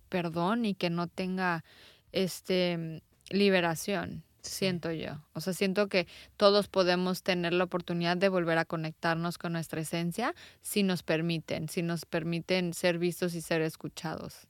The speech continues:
Speaker 2: Ujú. Sí. Sí, sí, sí. Este, ahorita esto que mencionabas también de tomar la responsabilidad, creo que va muy con este comentario de Edgar Osiris que pone, "Y la negación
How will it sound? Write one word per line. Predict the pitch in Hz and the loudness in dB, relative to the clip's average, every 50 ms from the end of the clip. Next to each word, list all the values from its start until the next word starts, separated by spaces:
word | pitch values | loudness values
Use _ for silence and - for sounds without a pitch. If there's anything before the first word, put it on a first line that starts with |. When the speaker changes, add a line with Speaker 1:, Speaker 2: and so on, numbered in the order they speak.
| _ _ | _ _
Speaker 2:
Ujú. | - 160 156 139 143 156 147 139 143 139 _ _ _ _ _ _ _ _ _ _ _ | -20 -20 -20 -20 _ -20 -20 -20 -20 -20 _ _ _ _ _ _ _ _ _ _ _
Sí. | - - - 160 147 147 - - _ _ _ _ _ - - - - - - - | -12 -8 -6 -6 -6 -6 -10 -16 _ _ _ _ _ -18 -18 -16 -18 -18 -20 -14
Sí, | _ - - - 180 175 | _ -4 0 2 2 2
sí, | - - 190 175 | 2 0 -4 -4
sí. | - - 180 175 156 - | -2 -2 -2 -2 -2 -2
Este, | - 170 165 160 - - - - 160 156 156 160 - | -2 -2 -2 -2 -4 -6 -4 -2 -2 0 0 0 4
ahorita | - 175 180 190 190 - 208 214 208 | 6 6 6 6 2 2 2 2 2
esto | 208 196 - 226 214 | 2 0 -2 -2 -2
que | 220 208 | -2 -2
mencionabas | 190 170 160 139 170 170 170 170 175 185 185 | -2 -2 -2 -2 -4 -4 -2 -2 -2 -2 -2
también | - 190 175 170 170 170 170 | -2 -4 -4 -4 -4 -4 -2
de | 170 170 | -4 -4
tomar | 151 - 156 156 156 160 160 | -4 -6 -6 -4 -4 -4 -2
la | 160 165 170 | -2 -4 -4
responsabilidad, | 175 175 156 - - 151 147 - 156 151 143 151 151 156 170 175 - | -4 -6 -8 -6 -6 -4 -4 -2 -4 -2 -2 -2 0 0 -2 -2 -2
creo | - 170 160 | -4 -4 -2
que | - 175 175 | 0 0 0
va | 170 165 165 | 2 0 0
muy | 165 170 170 170 170 170 170 - - | -2 -4 -2 -2 -2 -2 -4 -6 -6
con | - 175 165 165 165 | -4 -2 -2 0 -2
este | 170 - - 185 175 | -4 -4 -6 -6 -6
comentario | - 165 170 156 156 139 165 160 160 165 170 | -4 -6 -4 -4 -2 -2 -2 0 0 0 0
de | 165 160 - - | 0 -2 -2 0
Edgar | - 170 165 165 160 170 170 160 - | 0 0 0 0 0 -2 -2 -2 -2
Osiris | - 165 156 - - - 175 165 180 202 233 220 | -4 -2 -2 -2 -2 -2 -2 -2 -2 -2 -2 -2
que | - 190 170 | -4 -4 -6
pone, | - - 170 170 170 165 160 - - - - - - - - _ _ | -4 -2 -2 -2 0 -2 -4 -6 -10 -20 -20 -20 -20 -20 -20 _ _
"Y | 180 180 | 2 8
la | 180 180 175 | 8 8 8
negación | 180 180 175 170 175 175 - - 202 190 190 196 208 208 | 8 6 6 6 6 6 4 4 4 4 4 4 2 0